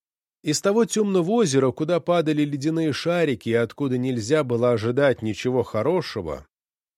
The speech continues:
встал, как часто бывало за эти дни, едкий и злой образ Бессонова. Она разрешила себе, и он овладел ее мыслями.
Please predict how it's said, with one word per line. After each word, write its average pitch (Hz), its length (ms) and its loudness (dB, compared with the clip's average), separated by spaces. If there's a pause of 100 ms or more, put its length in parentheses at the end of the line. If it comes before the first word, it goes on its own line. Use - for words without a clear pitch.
(120)
встал, 202 520 2
как 113 300 -4
часто 156 400 0
бывало 117 500 4
за 101 160 2
эти 120 320 0
дни, 143 460 -6 (440)
едкий 160 580 -2
и 147 220 -4
злой 147 520 2
образ 160 460 0
Бессонова. 117 880 -8 (1000)
Она 143 240 4
разрешила 147 640 -2
себе, 82 460 -12 (420)
и 113 80 -2
он 165 220 4
овладел 143 540 -2
ее 127 180 0
мыслями. - 540 -10